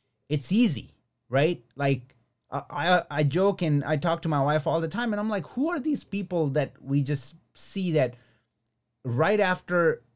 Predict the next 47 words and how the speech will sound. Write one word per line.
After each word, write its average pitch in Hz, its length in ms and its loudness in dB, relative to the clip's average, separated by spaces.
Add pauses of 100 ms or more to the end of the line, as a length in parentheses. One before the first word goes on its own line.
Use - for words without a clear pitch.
(140)
five, 135 640 0
they're 135 320 0
just 151 220 -2
living 139 300 2
their 113 120 2
best 113 320 -4
lives?" 101 420 -4
Like, 123 180 -4
I'm 180 120 -4
like, 143 280 -2
"I 165 120 -6
can 233 180 -4
never 233 220 -2
think 240 260 -2
like 101 200 -2
that, 82 220 -8
you 123 100 -2
know? 185 320 -2
I, 135 220 -4
like, 147 360 -10
I'm 190 200 0
just 285 200 -4
working, 214 320 0
man. 135 320 -4
I'm 185 220 0
just 196 180 0
doing 208 300 2
things. 92 320 -6
Like, 131 140 -2
I, 135 360 -4
I, 131 200 -2
I'm 165 180 0
on 196 180 0
the 175 60 2
move. 185 420 2
So 175 300 -2 (240)
who 254 220 6
are 247 180 4
these 165 240 0
people?" - 440 -8 (500)
And 147 400 2
it's 151 140 0
a 165 60 -2
different 156 360 0
breed. 120 380 0 (100)
That's 151 320 -2
why 131 380 2